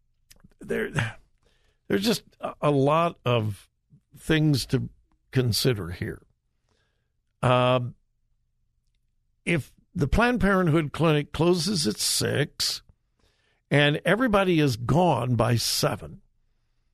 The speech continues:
there's nobody in the building whatsoever. What do you accomplish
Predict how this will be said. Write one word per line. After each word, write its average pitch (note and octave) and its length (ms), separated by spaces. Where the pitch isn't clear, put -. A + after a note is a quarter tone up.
there's C3 320
nobody D#3+ 800
in C3 580
the B2+ 100
building A#2+ 720
whatsoever. G2 800
What D3+ 640
do A#3+ 80
you G3+ 200
accomplish C3+ 920